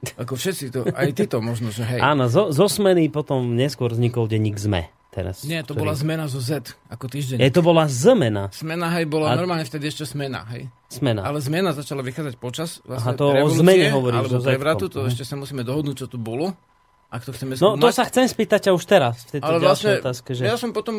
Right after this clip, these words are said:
Speaker 1: dos-, mi ponúkli miesto, nemal som kde bývať v Bratislave, tak som, e, redakcia bola v Slovenskej akadémii vied, tak som býval vlastne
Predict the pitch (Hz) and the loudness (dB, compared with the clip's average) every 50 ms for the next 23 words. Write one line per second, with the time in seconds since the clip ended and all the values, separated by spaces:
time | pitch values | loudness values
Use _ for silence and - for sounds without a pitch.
0 | 190 131 101 151 180 196 175 _ - 160 165 170 175 175 - 196 208 208 - 156 | -6 -8 -8 -6 -8 -8 -8 _ -18 -14 -10 -8 -6 -4 -4 -4 -4 -2 -4 -4
1 | 123 127 139 180 190 - 190 175 170 190 196 185 - 165 143 123 123 135 165 185 | -2 -2 -2 -4 -4 -4 -6 -4 -4 -4 -4 -4 -6 -8 -8 -6 -6 -4 -4 -4
2 | 180 156 165 165 160 175 170 175 165 170 165 165 165 160 151 - - 156 151 135 | -2 0 -2 -2 -2 -4 -8 -6 -6 -4 -4 -4 -6 -8 -10 -8 -8 -10 -10 -10
3 | - 95 113 - - 123 - - - 131 123 139 156 147 160 - - 165 151 135 | -12 -14 -14 -14 -16 -18 -18 -16 -14 -12 -10 -8 -6 -6 -6 -8 -6 -8 -6 -6
4 | 147 143 139 127 - 143 139 139 139 - - 135 123 123 123 151 143 151 147 135 | -4 -4 -4 -6 -6 -8 -8 -8 -8 -8 -6 -6 -6 -6 -6 -8 -8 -6 -6 -6
5 | 123 120 123 127 156 - - - 135 117 - 139 131 139 147 147 131 123 120 120 | -6 -6 -4 -4 -6 -6 -8 -12 -12 -12 -10 -10 -8 -6 -4 -4 -4 -4 -4 -6
6 | 123 123 143 135 131 123 | -8 -8 -10 -10 -10 -10